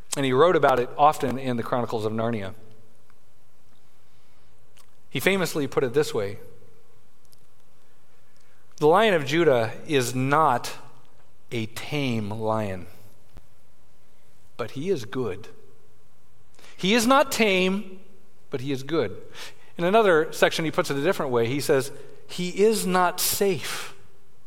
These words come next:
but he is good." Why would C S Lewin-,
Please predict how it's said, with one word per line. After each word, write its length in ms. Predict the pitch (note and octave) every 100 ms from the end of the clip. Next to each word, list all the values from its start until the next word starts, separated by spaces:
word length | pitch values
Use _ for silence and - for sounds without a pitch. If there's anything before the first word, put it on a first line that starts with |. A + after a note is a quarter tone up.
| - - - - - - - - - - - -
but 160 | A#2+
he 180 | - B2+
is 140 | G2+ -
good." 340 | - A2 A#2 - - - - - - - - - - - - - - - - - - - - - - - - -
Why 220 | A#3 D#4
would 520 | A#3 D#3+ C#3 - -
C 160 | - F#3
S 160 | D3+
Lewin-, 440 | D#3+ E3 C#3 C#3